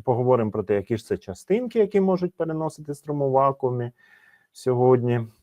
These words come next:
і де це, як це, е, забезпечити, і де це використовується.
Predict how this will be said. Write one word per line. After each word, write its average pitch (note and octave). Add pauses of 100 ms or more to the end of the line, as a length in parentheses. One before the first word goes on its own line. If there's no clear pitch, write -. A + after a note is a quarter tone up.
(260)
і G3+
де C#3
це, A#2
як C3
це, G2+ (240)
е, G2 (420)
забезпечити, D#3 (120)
і A2+
де C#3
це C3 (360)
використовується. F#2+